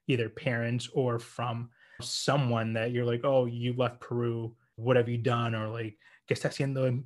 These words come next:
en los Estados Unidos?" People always wanna know, like, what's the latest, but everyone's work, everyone works hard here. And to be, to be,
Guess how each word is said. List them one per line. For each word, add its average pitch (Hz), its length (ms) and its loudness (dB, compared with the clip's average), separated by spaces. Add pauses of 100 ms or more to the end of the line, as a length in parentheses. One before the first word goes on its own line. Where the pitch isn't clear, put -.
(140)
en 123 120 0
los 120 100 -4
Estados 123 320 -4
Unidos?" 127 240 -2
People 202 180 6
always 185 160 8
wanna 170 180 4
know, 131 280 2
like, 120 320 -2
what's 131 240 -6
the 123 80 -6
latest, 123 420 -6
but 127 200 -6 (520)
everyone's 135 400 2
work, 120 420 0
everyone 170 300 2
works 160 200 4
hard 120 320 -2
here. 123 300 -10
And 117 280 -6 (260)
to - 80 -6
be, 156 360 0
to 143 120 -2
be, 139 360 0